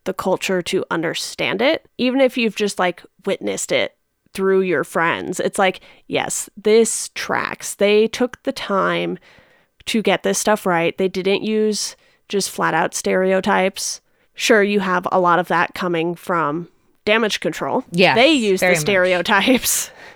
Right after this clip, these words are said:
Speaker 2: Very
Speaker 1: But then
Speaker 2: much.
Speaker 1: we see the other side of that where it's like, "Nah, whatever you're thinking, you're out of your mind." <laughs>
Speaker 2: Yes,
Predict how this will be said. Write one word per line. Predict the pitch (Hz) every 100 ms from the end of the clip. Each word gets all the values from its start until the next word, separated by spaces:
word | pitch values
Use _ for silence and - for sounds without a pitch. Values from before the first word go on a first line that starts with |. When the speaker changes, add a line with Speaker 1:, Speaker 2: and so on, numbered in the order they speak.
| - - - 277
Speaker 2:
Very | 226 226
Speaker 1:
But | 175
then | 208 196
Speaker 2:
much. | - 185
Speaker 1:
we | 226 240
see | - 226
the | 190 196 185
other | 175 175
side | 196 180
of | 170
that | - 143 101 -
where | 160
it's | 160 -
like, | 165 180 - _ _ -
"Nah, | 180 185 190 175 - _ -
whatever | 190 208 202
you're | 185 208
thinking, | 196 170 175 170 175
you're | 185 175 170 -
out | 170 175
of |
your | 156 160
mind." | 180 127 226
<laughs> | 262 233 214 - - - -
Speaker 2:
Yes, | 175 - - -